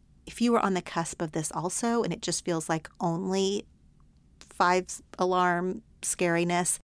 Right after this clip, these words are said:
there's a good side to your teenager getting this device. There really is. And so when she got her phone, I researched a few different apps that I wanted to be able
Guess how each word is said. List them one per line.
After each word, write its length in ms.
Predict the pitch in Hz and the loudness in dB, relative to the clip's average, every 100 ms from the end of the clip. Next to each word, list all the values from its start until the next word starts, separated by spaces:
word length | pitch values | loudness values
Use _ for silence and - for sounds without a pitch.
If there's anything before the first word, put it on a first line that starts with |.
| _ | _
there's 260 | 277 294 302 | 4 4 4
a 60 | |
good 220 | - 285 - | 2 0 2
side 420 | - - - - - - - | 0 0 -4 -8 -20 -20 -8
to 440 | - 208 185 175 - | 2 6 6 4 2
your 100 | 185 | -2
teenager 560 | 180 - 185 170 - 165 | -2 -2 -2 -2 -2 -4
getting 340 | 156 160 160 | -2 -2 0
this 420 | - 214 - - - _ - - | 0 0 0 -2 -6 _ -20 -6
device. 460 | 170 185 180 170 - | -2 -2 -2 -6 0
There 160 | 196 | 2
really 220 | 202 208 | 4 2
is. 460 | - 170 - - - | 2 0 0 -2 -2
And 180 | 196 202 | 0 4
so 360 | 214 196 190 - _ _ - | 6 6 4 0 _ _ 4
when 540 | 190 254 294 302 - - - - | 8 10 8 4 -2 -12 -20 -6
she 160 | - 233 | 0 4
got 180 | 202 185 | 4 4
her 60 | |
phone, 420 | 170 165 160 170 160 _ - - | 2 0 0 -2 -6 _ -20 -2
I 60 | 202 | 2
researched 480 | 214 202 214 - 196 | 4 4 2 2 -2
a 40 | |
few 520 | - 196 196 185 185 - _ - - - - | -2 4 6 8 6 0 _ -20 -20 -16 0
different 300 | 190 196 175 | 2 2 0
apps 300 | 160 160 - | 2 0 0
that 100 | 170 | 2
I 80 | 160 | 2
wanted 320 | 160 160 156 | 4 0 -2
to 100 | 156 | -2
be 160 | 156 151 | 0 2
able 480 | 151 156 165 170 | 2 2 0 -2